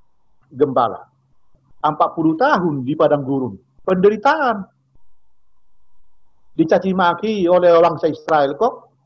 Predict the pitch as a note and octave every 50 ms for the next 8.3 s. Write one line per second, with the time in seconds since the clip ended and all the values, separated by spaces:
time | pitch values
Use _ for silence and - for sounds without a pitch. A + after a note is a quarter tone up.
0 | _ - - - - - _ _ - D#3+ D#3+ G3 F3+ - - D#3 C#3 C3+ B2 B2
1 | - - F#3+ A3+ A#3 A3 F#3+ - _ - A#3+ C4+ D#4 E4+ E4+ D#4+ - - G3 F#3+
2 | E3+ E3+ E3 D#3+ D#3+ D#3+ E3 E3 - - - - D3+ D3+ C#3+ C#3+ B2 C#3 B2 -
3 | C3+ B2+ G#2+ F#2 - _ _ _ _ _ _ _ _ _ _ - - - - -
4 | - - - - - - - - F#3 A3+ A3+ - - G#3+ B3+ C#4+ B3+ B3+ C4+ -
5 | A3+ G3 F#3+ F3+ - G3+ F3+ E3+ E3+ E3 E3 D#3+ D#3 D#3+ D3+ - - - G#3 G3+
6 | G3+ G#3 A3 - G3 E3 D#3+ D#3+ D#3 D#3 F3 E3 D#3 D3 C3 G#2 - _ _ _
7 | _ _ _ - _ _ - D3+ D#3 - F3+ E3 D#3+ D#3+ D#3+ D#3 D#3 D#3 D3+ D3
8 | D3+ - G#3 G#3 G#3+ A3